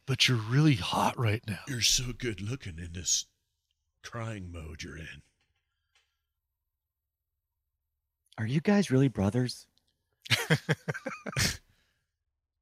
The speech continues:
Speaker 2: "I got bangs because I'm covering up a huge zit." <laughs> You wouldn't believe it.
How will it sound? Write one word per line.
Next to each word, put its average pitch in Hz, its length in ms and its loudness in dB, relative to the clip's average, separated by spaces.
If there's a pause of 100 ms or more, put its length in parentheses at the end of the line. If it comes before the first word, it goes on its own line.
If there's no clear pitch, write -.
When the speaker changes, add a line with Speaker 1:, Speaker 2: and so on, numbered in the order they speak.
(460)
Speaker 2:
"I 120 140 -10
got 101 240 -12
bangs 101 440 -2
because 85 340 -10
I'm 95 180 -2
covering 85 400 -6
up 85 180 -10
a - 120 -16
huge 85 640 -8
zit." - 680 -10 (600)
<laughs> - 100 2 (1160)
You 104 160 -8
wouldn't 73 200 -10
believe 78 480 -12
it. - 200 -18